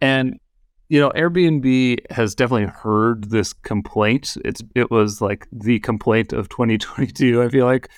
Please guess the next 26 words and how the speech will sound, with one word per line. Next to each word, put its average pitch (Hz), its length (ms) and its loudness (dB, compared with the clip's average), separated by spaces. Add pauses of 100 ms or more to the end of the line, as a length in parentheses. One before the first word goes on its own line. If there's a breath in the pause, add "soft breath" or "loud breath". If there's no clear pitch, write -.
(140 loud breath)
people 113 300 2
finally 107 400 0
got 107 200 -2
fed 110 140 0
up 107 200 2
with 110 280 0
cleaning 113 340 0
fees 117 360 0
and 101 120 -2
having 101 240 -2
to 104 60 -4
clean 107 220 -2
up 107 120 0
after 110 220 -4
themselves. 120 560 -2 (320)
And 135 100 0
they 143 100 2
have 175 340 -2
made 135 240 0
some 120 580 0
improvements. 113 800 -2
So - 160 0
you, 117 160 0 (340)
for 123 140 0
most 113 640 0
people, 110 560 0